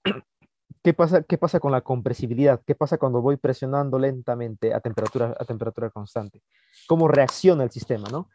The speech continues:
A esas cantidades termodinámicas que me dicen cómo reacciona el sistema, se le llaman, este, funciones respuesta,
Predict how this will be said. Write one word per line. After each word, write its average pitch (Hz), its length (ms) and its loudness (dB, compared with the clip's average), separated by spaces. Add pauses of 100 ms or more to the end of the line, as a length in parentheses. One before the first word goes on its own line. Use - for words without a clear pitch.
(240)
A 127 100 4
esas 185 220 4
cantidades 160 580 2
termodinámicas 135 760 -4
que 113 80 -10
me 113 120 -4
dicen 131 260 -4
cómo 160 240 2
reacciona 135 540 0
el 117 80 -10
sistema, 123 480 -8 (460)
se 127 120 -2
le 120 140 -2
llaman, 127 420 -4
este, 139 400 -4 (240)
funciones 120 460 -4
respuesta, - 500 -4